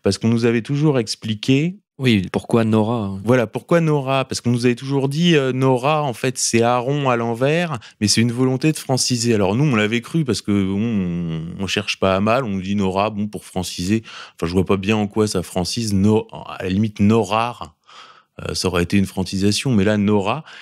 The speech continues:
Speaker 1: Et alors récemment, euh, Pierre Nora, dans le Time of Israel, est revenu justement, euh, sur, euh, sur ce nom et il l'explique. Euh, or, après des recherches, il m'est apparu que ce n'était pas la vraie raison.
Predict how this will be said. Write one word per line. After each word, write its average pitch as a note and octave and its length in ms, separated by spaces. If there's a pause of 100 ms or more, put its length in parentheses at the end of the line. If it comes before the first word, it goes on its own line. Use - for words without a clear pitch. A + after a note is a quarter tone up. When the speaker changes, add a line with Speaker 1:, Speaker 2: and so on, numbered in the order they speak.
(300)
Speaker 1:
Et A2 140
alors A2 240
récemment, C#3 720
euh, G2 380
Pierre A2+ 240
Nora, B2 460
dans G#2 140
le G2 60
Time B2 260
of G#2+ 120
Israel, D3+ 480
est C#3+ 60
revenu B2 460
justement, B2+ 640 (500)
euh, G2+ 540
sur, E3+ 480
euh, A2+ 220
sur - 220
ce - 140
nom B2 300
et G#2 100
il G2+ 100
l'explique. F3 520 (480)
Euh, G#2+ 200
or, E3 200
après D3 260
des C#3 140
recherches, - 340
il B2 140
m'est B2 160
apparu C3+ 360
que C#3+ 140
ce - 160
n'était A#2 280
pas F3+ 180
la D#3 100
vraie B2+ 220
raison. B2+ 400